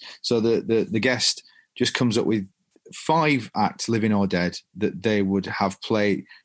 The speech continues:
through this incredible day arc of the Perfect Festival. They have to choose where in the world it is. They have to choose a title for it. We talk about exactly what food and w-, when that food should be deployed, uh, the friends that they're gonna have with them,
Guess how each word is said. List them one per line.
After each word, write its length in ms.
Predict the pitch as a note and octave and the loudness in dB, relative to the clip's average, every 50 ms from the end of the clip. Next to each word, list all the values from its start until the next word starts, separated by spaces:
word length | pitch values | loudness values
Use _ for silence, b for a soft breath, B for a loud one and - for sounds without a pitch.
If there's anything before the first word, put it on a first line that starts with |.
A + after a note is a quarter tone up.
| B - | B -8
through 220 | - - A#2 A2+ | -4 -2 0 0
this 400 | G2+ G#2+ G#2+ - - - - - _ - | 0 0 0 0 0 0 -2 -2 _ -4
incredible 560 | A2+ G#2 - - B2+ A2+ A#2 A2 G#2 G#2+ G#2 | -4 -2 -2 0 0 0 2 2 2 0 0
day 540 | G2+ F#2 A#2 A2+ A2 G#2+ G#2 G2 G2 - - | 0 0 0 2 2 2 2 2 0 0 0
arc 560 | - G#2+ G#2+ G2+ F#2+ F2+ D#2 - - - - - _ _ _ _ - | 0 0 2 2 2 0 0 -4 -8 -18 -20 -20 _ _ _ _ -12
of 120 | G2 F#2 F#2 | -8 -6 -6
the 80 | F#2+ | -4
Perfect 400 | F#2+ G#2+ G2+ F#2+ - - - - | -2 0 -2 0 -2 -4 -6 -4
Festival. 520 | - A2 G2 - - - F#2+ F2+ F2 E2 - B B B - | -4 -4 -2 -2 -4 -6 -6 -6 -6 -8 -8 B B B -4
They 60 | A2 | -2
have 100 | G#2 - | -2 -2
to 60 | - | -4
choose 280 | F#2+ - - A2 G#2 F#2+ | -4 -2 0 0 0 0
where 220 | G#2 A#2 A#2+ A#2 | 0 0 2 2
in 100 | A#2 A#2 | 2 2
the 60 | A2+ A2 | 2 2
world 320 | A2 A2+ A2 A2 A2 G#2+ | 2 2 2 2 2 0
it 80 | - - | 0 0
is. 320 | A2 G#2+ G2+ F#2+ - - b b b _ _ - | 0 0 0 -2 -4 -6 b b b _ _ -2
They 60 | A2 | -2
have 120 | A2 G#2 - | -2 -2 -2
to 120 | - G#2 F#2+ - | -6 -6 -6 -6
choose 300 | - - - A2 G#2+ F#2+ | -4 -2 0 2 2 2
a 40 | G2 | 0
title 460 | F#2+ - - A#2+ A#2+ A#2 A2+ - A2 | 0 0 2 2 2 2 0 -2 -4
for 420 | G#2 - - - A2 G#2+ G2+ G#2 G#2+ | -6 -4 -2 -2 0 0 2 2 2
it. 200 | G#2 G2+ G2 - _ _ _ | 0 0 -4 -6 _ _ _
We 300 | - - - F2 G#2 G#2+ | -16 -10 -6 -4 -2 -2
talk 260 | - - A#2 G#2 - - | 0 0 -2 -2 -2 -2
about 300 | G2 G#2+ G#2+ G2 - - | -2 0 0 0 0 -2
exactly 420 | G#2 G2+ G2 A2+ G2 - - A2 | -4 -2 -2 -2 -2 -2 -4 -4
what 260 | G#2 G#2+ G#2+ - - | -4 -4 -4 -4 -4
food 360 | - - - A2+ G#2+ G#2 G2 | -6 -2 0 0 0 2 0
and 280 | G2+ G2 G2+ G2 F#2 - _ | 0 0 0 -2 -4 -6 _
w-, 300 | - - - - - G2+ G2 F#2+ F#2 | -12 -12 -10 -8 -8 -8 -8 -8 -4
when 260 | F#2+ A#2 A#2 A#2 A2+ G#2+ | -2 0 0 2 2 2
that 220 | A2 A2+ - - | 0 0 -2 -4
food 320 | - - A#2+ A2+ G#2+ F#2+ | -2 0 0 0 0 0
should 180 | - - A2 G2+ | 0 -2 0 0
be 80 | G#2+ G#2 | -2 0
deployed, 640 | F#2 G#2+ - - - A2+ G#2 G#2 G2+ G#2 G2 - B B B B B B | 0 -2 -2 0 0 2 2 2 2 0 -2 -4 B B B B B B
uh, 260 | G2+ G2+ G2+ G#2 G2 - - | -4 0 0 0 0 0 -2
the 80 | - | -4
friends 420 | - - - A#2+ A2+ A2+ A2+ G#2+ G2+ | -6 -4 -2 -2 0 0 0 -2 -4
that 140 | G#2+ - G#2+ | -4 -4 -4
they're 80 | G#2 | -2
gonna 180 | G#2+ G#2 G2+ G2 | 0 0 0 0
have 240 | - G#2 G2+ G2 G2 | 0 -2 -2 -2 -2
with 280 | G2+ A2 G2+ F#2+ - | -2 -2 -2 -2 -2
them, 260 | - A2 G#2 G2+ F#2+ | -2 0 0 0 -2